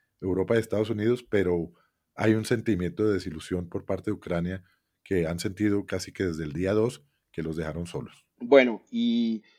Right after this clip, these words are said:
Speaker 2: eh, ahora sí hablemos de Colombia, Paula, y yo quería hacerle una pregunta, usted que es la economista de nuestra mesa de trabajo, y es que hoy el Banco de la República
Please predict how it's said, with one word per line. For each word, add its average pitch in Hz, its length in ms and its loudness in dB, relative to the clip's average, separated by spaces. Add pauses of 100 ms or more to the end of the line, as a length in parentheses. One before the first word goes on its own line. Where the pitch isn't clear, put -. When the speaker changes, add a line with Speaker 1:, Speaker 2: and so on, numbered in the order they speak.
(300)
Speaker 2:
eh, 113 360 0
ahora 113 320 2
sí 147 160 2
hablemos 143 360 4
de 165 100 -2
Colombia, 120 500 -2
Paula, 131 280 4
y 131 40 4
yo 127 120 -8
quería 127 340 2
hacerle 113 280 -4
una 120 160 -6
pregunta, 113 640 -4 (220)
usted 120 260 -10
que 117 160 -2
es 117 120 -2
la 123 80 2
economista 117 760 -4 (120)
de 123 340 2
nuestra 117 500 -2
mesa 113 380 -4
de 110 80 -2
trabajo, 120 540 0 (360)
y 123 100 4
es 120 120 0
que 135 80 6
hoy 131 160 8
el 135 80 6
Banco 151 300 2
de 156 40 2
la 165 80 4
República 131 800 -2